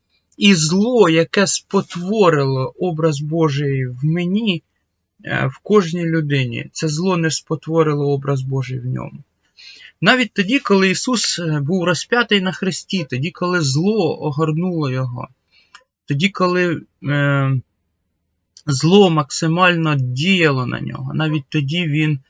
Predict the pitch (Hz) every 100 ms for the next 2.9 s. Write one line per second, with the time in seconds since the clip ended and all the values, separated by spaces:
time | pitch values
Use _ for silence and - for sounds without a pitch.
0 | _ _ _ _ - 123 127 127 127 -
1 | 139 143 143 139 131 127 - _ _ _
2 | _ 139 131 127 143 - 196 208 202